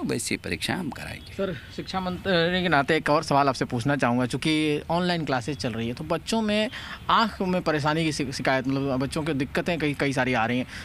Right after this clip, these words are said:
Speaker 2: क्या उसका, तो normal classes कब से शुरू होंगे, इसको लेकर भी कोई plan बना रही है सरकार?
Speaker 1: ये बात सही है कि अभी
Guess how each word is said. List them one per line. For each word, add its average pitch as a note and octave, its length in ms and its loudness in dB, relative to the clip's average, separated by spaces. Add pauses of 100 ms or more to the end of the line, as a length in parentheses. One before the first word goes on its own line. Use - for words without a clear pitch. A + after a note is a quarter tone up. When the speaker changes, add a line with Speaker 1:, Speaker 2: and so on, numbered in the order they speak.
(120)
Speaker 2:
क्या F#3+ 120 4
उसका, F3+ 340 2
तो G3+ 200 0
normal E3+ 460 2
classes F3+ 440 0
कब F3 80 2
से F#3 120 -2
शुरू F3 180 -2
होंगे, F3 200 0
इसको F#3 160 -2
लेकर E3+ 200 0
भी E3+ 80 -4
कोई F3 120 -2
plan D3 280 0
बना C3+ 200 0
रही C#3 240 -2
है C#3 80 0
सरकार? C3+ 320 -2 (460)
Speaker 1:
ये F3+ 100 4
बात G#3 220 4
सही B3 440 4
है A3+ 180 2 (360)
कि F3+ 380 4
अभी D3+ 420 2